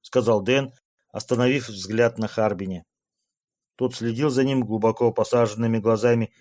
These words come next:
из-под лохматых бровей. «Так ты это сделал?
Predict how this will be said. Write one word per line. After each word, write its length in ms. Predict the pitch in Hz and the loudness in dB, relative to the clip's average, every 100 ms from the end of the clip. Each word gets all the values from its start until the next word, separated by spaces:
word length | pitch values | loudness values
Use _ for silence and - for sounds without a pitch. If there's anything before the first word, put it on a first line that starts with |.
| _ | _
из-под 320 | 110 - 113 101 | -12 -4 -2 -2
лохматых 500 | 104 - 101 - 92 | -4 -2 -6 -6 -8
бровей. 480 | 107 110 110 92 - _ _ _ _ _ _ _ _ _ _ _ | -2 -2 -2 -4 -10 _ _ _ _ _ _ _ _ _ _ _
«Так 280 | - 135 131 | 0 2 2
ты 160 | - 156 | 2 4
это 320 | 175 185 202 | 6 6 4
сделал? 680 | 165 151 170 151 139 127 120 | 2 4 4 6 6 4 0